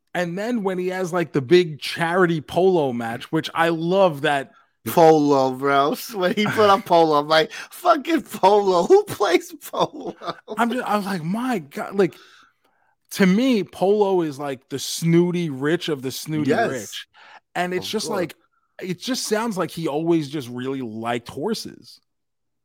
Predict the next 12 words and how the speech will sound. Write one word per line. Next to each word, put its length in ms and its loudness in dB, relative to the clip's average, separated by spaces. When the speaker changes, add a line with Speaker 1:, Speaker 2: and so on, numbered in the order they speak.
Speaker 2:
So 380 -20
Speaker 1:
And 300 -6
Speaker 2:
funny. 120 -20
Speaker 1:
he, 420 -8
you 140 -2
know, 80 6
which 180 0
is 100 -2
fine. 460 4
Like, 160 2
I'm 140 2
not, 280 4